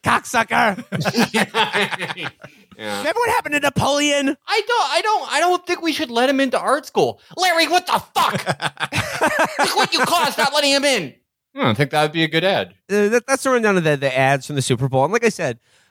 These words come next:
Speaker 1: uh, uh, like, uh, they, they're setting the pace for, like, you know, what we're gonna get this year.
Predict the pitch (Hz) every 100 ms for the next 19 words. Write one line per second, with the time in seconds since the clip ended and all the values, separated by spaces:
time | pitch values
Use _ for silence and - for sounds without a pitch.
0 | _ - 160 143 139 143 139 120 131 127
1 | 143 - 160 170 - 220 247 240 - 175
2 | 156 143 - 143 135 120 120 131 123 104
3 | 92 127 170 185 196 180 151 127 - 95
4 | - 78 -